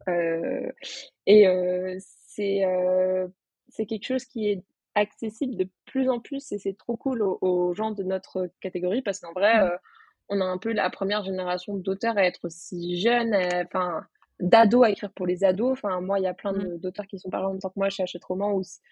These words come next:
Speaker 1: on était tellement jeunes, on était les plus jeunes des, du catalogue, quoi.
Speaker 2: Ouais.
Speaker 1: Donc, heu, ça devient de plus en plus accessible pour nous, mais il faut pas faire oub-, enfin, ça doit pas faire oublier que, heu, l'édition, ça va être du travail de votre part, ça va être envoyer son manuscrit,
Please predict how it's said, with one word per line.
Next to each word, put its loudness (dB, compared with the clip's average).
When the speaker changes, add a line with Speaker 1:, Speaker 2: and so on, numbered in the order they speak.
Speaker 1:
on 2
était -2
tellement 0
jeunes, 0
on -2
était 0
les 2
plus -6
jeunes 0
des, 0
du -10
catalogue, -2
quoi. 2
Speaker 2:
Ouais. -8
Speaker 1:
Donc, -2
heu, 2
ça 2
devient 2
de -2
plus -4
en 2
plus -2
accessible -4
pour -6
nous, 0
mais 2
il -16
faut -2
pas 2
faire -2
oub-, 0
enfin, -4
ça 2
doit 2
pas 2
faire 0
oublier -2
que, 2
heu, 2
l'édition, -6
ça -2
va 4
être -2
du -2
travail -4
de -6
votre -8
part, -6
ça -2
va 4
être -4
envoyer 2
son -8
manuscrit, -4